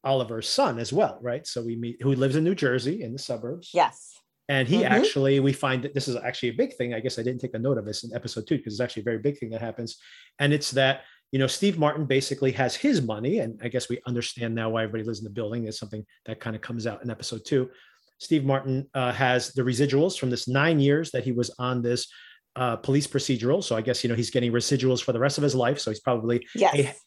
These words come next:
Speaker 1: he's a has-been, but probably very well paid, right?
Speaker 2: Yes.
Speaker 1: Uh, meanwhile, you have, um, uh, Mabel, Selena Gomez's character, who is supposedly, and we don't know if this is true yet either,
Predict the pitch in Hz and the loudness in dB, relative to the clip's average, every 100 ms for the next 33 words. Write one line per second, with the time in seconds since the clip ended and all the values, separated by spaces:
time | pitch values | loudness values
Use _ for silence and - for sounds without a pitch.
0 | _ 151 143 170 208 147 120 117 160 196 | _ 2 4 4 4 4 0 0 0 -4
1 | _ _ 294 - 143 123 113 131 120 120 | _ _ 0 2 2 2 4 2 4 0
2 | - 156 117 147 - 113 170 - - - | 2 0 0 -2 -6 -8 -8 -12 -20 -20
3 | - - 175 131 127 - - 139 208 131 | -8 2 4 4 2 -4 2 4 6 6
4 | 123 131 127 127 120 120 113 - 120 113 | 4 4 2 2 2 0 -2 -8 -6 -4
5 | 110 110 _ - - _ - 120 113 110 | -6 -8 _ -16 -16 _ -4 -2 -2 -6
6 | 127 139 139 120 156 - 123 120 - 135 | 2 2 4 0 -2 -2 0 0 2 2
7 | 113 113 - 110 - 151 - _ - 147 | 2 0 -2 -2 0 -2 -2 _ 0 2
8 | 139 139 127 127 - - 143 330 294 123 | 4 2 2 2 0 -2 0 4 4 4
9 | 123 135 107 117 143 120 107 190 - - | 2 2 2 0 2 0 0 -2 -2 -6
10 | - 104 110 - 135 113 143 | -6 -4 -4 -2 0 0 -2